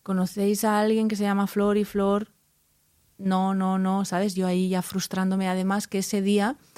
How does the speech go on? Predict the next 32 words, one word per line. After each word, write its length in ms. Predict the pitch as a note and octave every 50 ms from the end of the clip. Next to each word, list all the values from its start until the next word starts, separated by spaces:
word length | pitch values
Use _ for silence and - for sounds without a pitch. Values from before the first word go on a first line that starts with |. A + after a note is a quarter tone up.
| - - - - - _ -
eh, 340 | G#3 G3 F#3+ F#3 F#3 F#3 - F#3+
yo 100 | G3 G3+
esta, 480 | G3 - - G#3 G#3 G#3 G3+ G3+ F#3+ -
no, 400 | G#3 G#3 G3+ G3 G3 G3 F#3 - -
no 180 | F#3+ G3 G#3
la 80 | G#3+ G#3+
cancelé, 560 | G#3+ G#3+ G#3 G3+ - G#3 G3+ G#3+ A#3 C4+ - - _ _ _ _ _ _ _ _ _
esta, 680 | - G3 F3 - - G3 F#3 F3+ F3 E3+ E3 D#3+ D#3+ D#3+ D#3 D#3 - - - - - _ - -
esta 220 | - G3+ - G3 G3
sesión, 640 | - - G3 - - G#3+ G3+ G#3+ A#3+ C4 D4 - - - - - - _ _
porque 240 | - G3 - G3 F#3+
ya 100 | F#3 F3+
hacía 260 | - - G3+ F#3+ F3
tiempo 300 | - F3 F3 F3 - G3
que 100 | - G3+
la 80 | F#3 F3
tenía 380 | E3+ E3+ E3+ E3+ E3 E3 E3+ E3
ya 180 | D#3+ E3 D#3+ E3
agendada. 640 | - - F#3+ F3 D#3+ D#3 D#3 D3+ D3+ D3+ D3 - - - - - - - _ _ _
Pero 180 | G3+ F#3 F#3
ese 220 | F3 E3+ - G3+ G3
mismo 240 | F#3+ F#3 F3+ F#3 F3+
día 160 | F3+ F3+ F#3+
a 20 |
mí 120 | G3+ F#3+ F#3+
me 120 | F#3+ F#3
tenían 300 | - F3+ F3+ F3 F3 F3
que 80 | F3+ F3
hacer 180 | - - F3
una 180 | F3 F3 F3 E3+
prueba 300 | - F3 E3+ E3+ E3+ E3+
de 260 | E3 E3+ E3 E3